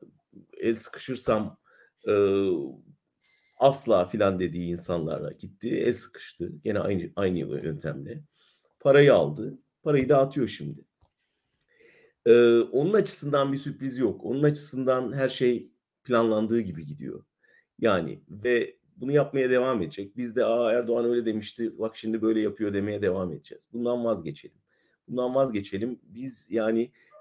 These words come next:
gerçekten, e, bu kadar paraya sıkışmış kitlelere şimdi küçük de olsa bir şey dağıtmaya başladı.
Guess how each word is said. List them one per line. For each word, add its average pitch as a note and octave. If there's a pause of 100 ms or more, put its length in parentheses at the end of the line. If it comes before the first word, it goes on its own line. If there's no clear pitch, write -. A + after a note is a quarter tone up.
gerçekten, A2 (180)
e, F#2
bu A2+
kadar B2
paraya G#2
sıkışmış -
kitlelere D2+
şimdi G2 (380)
küçük D3
de C3
olsa G#2
bir -
şey C3
dağıtmaya E2+
başladı. D2+